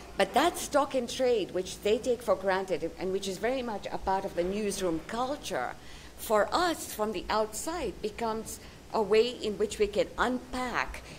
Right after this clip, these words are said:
and see where are the little spaces of resistance that we can insert our stories, our perspectives in.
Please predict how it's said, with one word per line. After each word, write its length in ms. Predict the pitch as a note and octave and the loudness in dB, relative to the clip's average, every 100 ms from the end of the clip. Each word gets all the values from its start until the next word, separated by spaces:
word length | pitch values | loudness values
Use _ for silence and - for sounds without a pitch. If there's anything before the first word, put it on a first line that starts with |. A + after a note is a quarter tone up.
| - - | -14 -4
and 160 | G3+ | -2
see 360 | G3 - B3+ A3+ | -2 -6 -6 -4
where 260 | F3+ B3+ F4+ | -2 -2 -2
are 60 | |
the 160 | F#4 F4+ | -2 -2
little 260 | C4+ B3+ | 0 0
spaces 560 | B3 - - A3 A3 G#3 | -2 -2 0 0 0 -2
of 160 | F3 D#3+ | -2 0
resistance 840 | F#3 F3+ B3 - D#3 A2+ - - - - - | -2 0 -2 -2 -4 -6 -8 -12 -12 -14 -2
that 160 | G#3 G#3 | 2 2
we 100 | A3+ | 0
can 180 | G#3+ F#3+ - | -2 -2 -2
insert 680 | B3+ C4 - - A3 D3 D#3 - - F3 | -2 -2 -4 0 0 0 -2 -8 -6 2
our 260 | A3 C4 | 4 4
stories, 720 | - - A3 F3 D#3+ E3 E3+ - - - - | 0 -4 0 0 0 -2 -4 -10 -14 -12 0
our 200 | G3+ A#3 | 2 4
perspectives 760 | A#3 A3 - F3+ - E3+ D#3+ | 2 -2 0 -2 2 0 2
in. 240 | F3+ D#3+ | -2 -2